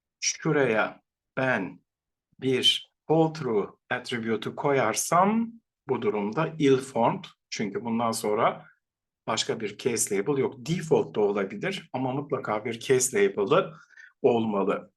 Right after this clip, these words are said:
Fall through bir case label'ını izleyen if deyimi içinde olabilir. Ama bir döngü deyiminin gövdesinde olursa, örneğin while, şuraya koyalım isterseniz.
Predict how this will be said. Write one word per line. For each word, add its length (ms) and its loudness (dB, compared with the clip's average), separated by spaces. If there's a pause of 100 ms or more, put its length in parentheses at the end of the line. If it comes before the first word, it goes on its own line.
(680)
Fall 260 4
through 460 -2 (280)
bir 200 -6
case 420 2
label'ını 380 2
izleyen 720 0 (120)
if 260 -6
deyimi 320 2
içinde 340 -2
olabilir. 680 0 (500)
Ama 260 -2
bir 340 0 (200)
döngü 480 0
deyiminin 560 2
gövdesinde 720 -2
olursa, 920 0 (560)
örneğin 580 -2 (400)
while, 560 2 (360)
şuraya 300 -12
koyalım 300 -8
isterseniz. 840 -8